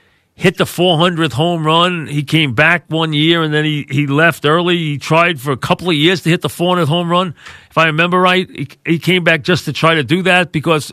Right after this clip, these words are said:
there was, uh, hitting four hundred homers and having three thousand hits was a big deal. And he had three ninety-nine. I, th-, I think he might have a couple of times, if I remember right. I, I, maybe I'm wrong about that, but I thought that was the case, that he came back and tried to, uh,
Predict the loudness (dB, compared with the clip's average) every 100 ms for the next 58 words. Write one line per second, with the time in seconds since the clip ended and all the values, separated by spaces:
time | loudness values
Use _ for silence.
0 | -6 -2 0 0 -2 -2 0 0 0 -8
1 | -12 -4 -2 -2 2 2 4 2 0 0
2 | 0 0 0 0 2 2 2 0 0 -4
3 | -2 -2 0 0 0 -4 -12 -20 -10 -2
4 | 2 0 0 0 0 0 2 2 2 0
5 | -2 -4 -4 -4 -2 -2 -4 -2 0 2
6 | 2 0 -2 -8 -8 -2 -2 -2 -2 0
7 | -2 -2 -4 0 0 2 0 2 0 0
8 | -4 -4 -4 -2 -4 -6 -18 -14 -4 0
9 | 0 2 2 2 2 0 2 0 0 0
10 | 0 0 0 0 0 0 -4 -4 -4 -4
11 | -8 -20 -12 -2 0 0 0 2 2 2
12 | 2 -6 -2 0 0 0 -2 -2 -4 -2
13 | 0 2 0 -2